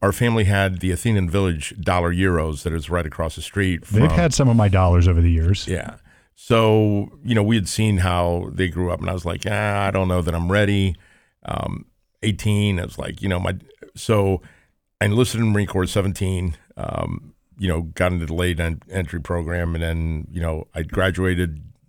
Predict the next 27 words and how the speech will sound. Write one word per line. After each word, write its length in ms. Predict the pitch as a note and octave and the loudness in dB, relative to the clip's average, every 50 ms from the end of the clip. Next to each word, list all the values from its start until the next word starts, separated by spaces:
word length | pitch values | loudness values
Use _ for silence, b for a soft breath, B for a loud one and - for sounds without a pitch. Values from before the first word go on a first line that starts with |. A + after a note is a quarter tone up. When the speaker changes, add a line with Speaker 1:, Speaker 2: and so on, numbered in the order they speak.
| _ _ _ _ - - _ _ - | _ _ _ _ -20 -20 _ _ -12
Speaker 1:
uh, 220 | E2+ D#2 D2 - - - | -10 -10 -10 -10 -12 -12
June 240 | - - - G#3+ - | -6 -2 -2 0 -2
fourth, 460 | - - - B2+ B2+ A#2+ A#2 - - b b b b b b b b b - | -2 0 0 2 2 2 0 -2 -6 b b b b b b b b b -6
and 460 | - G2 G2 F#2+ F#2+ F#2+ F#2 F2+ E2 | -2 0 2 2 0 0 -2 -4 -4
June 180 | E2 F#2 G2 F2+ | -2 -2 0 0
eleventh 300 | D#2 D#2+ F2 D#2 D2 E2+ | 0 -2 -4 -6 -6 -10
I 40 | |
was 140 | E2 D#2+ D2+ | -10 -8 -8
in 60 | D2 | -10
boot 160 | C#2+ - D2+ - | -10 -10 -10 -10
camp 220 | - C#2+ D2 - | -12 -12 -12 -14
at 40 | - | -14
Parris 220 | - C#2+ B1+ - - | -12 -12 -12 -12 -14
Island. 280 | C2+ G1+ G1+ _ _ _ _ _ _ _ _ _ | -16 -18 -20 _ _ _ _ _ _ _ _ _
Speaker 2:
Wow. 240 | - F2 G#2 A#2 A#2+ G#2+ D#2+ - - _ _ - B B B B B B B B A2+ | -2 0 0 0 0 -2 -4 -6 -8 _ _ -20 B B B B B B B B -8
Speaker 1:
So, 360 | - - B2 A#2 A2+ G#2+ A2 | -2 2 4 4 6 4 2
and 160 | A2 A#2+ A#2+ | 2 2 2
my 120 | A#2 A#2 A#2 | 4 4 4
dad, 340 | A2+ C3 C3 B2+ A#2+ G#2 | 6 6 6 6 4 2
you 120 | A2+ A2 A#2 | 0 2 4
Speaker 2:
So 120 | A2+ G#2+ | 6 6
Speaker 1:
know, 60 | A2+ | 6
Speaker 2:
what 200 | A#2 C3 C#3+ C#3+ | 6 6 4 4
year 160 | B2 B2+ C3 C3 | 6 6 6 6
are 20 | |
we 100 | C3 B2+ | 6 6
talking? 440 | - C3+ C#3 C#3+ C#3 D#3 D#3+ B2+ | 6 4 2 2 2 0 -2 -2